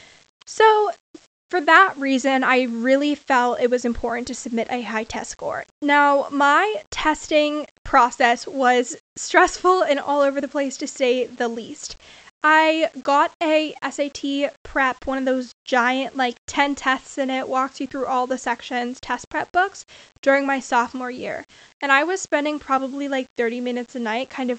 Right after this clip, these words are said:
working through that, highlighting, taking tests, doing sections. So I started studying for the S A T during my sophomore year of high school. I don't necessarily think that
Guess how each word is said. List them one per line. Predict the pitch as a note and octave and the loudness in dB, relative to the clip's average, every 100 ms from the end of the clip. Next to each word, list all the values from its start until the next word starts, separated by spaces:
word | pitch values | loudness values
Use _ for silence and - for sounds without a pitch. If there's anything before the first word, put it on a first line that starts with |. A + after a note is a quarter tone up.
| - | -4
working | A#3+ - B3+ | -6 -4 -8
through | - A#3+ A#3+ | -6 -6 0
that, | A#3 C4 | 0 -2
highlighting, | - B3 B3 B3 B3 A#3+ B3 | 0 0 2 0 0 -2 -4
taking | C4 B3+ C4 | -6 -4 -8
tests, | B3 A#3+ A#3+ - | -4 -4 -4 -6
doing | B3+ A#3 A#3+ | -2 -2 -4
sections. | B3+ B3 - C4 B3 | -6 -8 -10 -12 -10
So | C#4 | -2
I | B3+ C4+ | 0 0
started | - D#4+ E4 | -4 -6 -8
studying | - B3 A3+ A3 | -4 -2 -2 -4
for | A#3+ | -8
the | A#3 G3 | -8 -8
S | A3+ | -8
A | A#3 | -12
T | - - - _ - _ - | -12 -14 -14 _ -20 _ 0
during | C4 C#4 | 2 2
my | C#4+ | -4
sophomore | - A#3 A3+ A#3+ A3+ | -2 -4 -2 -6 -6
year | G3 | -6
of | D3 | -8
high | - | -10
school. | B3+ - - - - _ _ _ - | -12 -12 -12 -12 -20 _ _ _ 2
I | C#4+ | 2
don't | F#4 | 2
necessarily | F4+ E4+ E4 - C4+ C#4 C#4 | 0 -2 -6 -2 0 0 -4
think | - A#3+ E4 - | -6 -6 -6 -6
that | C4 | -8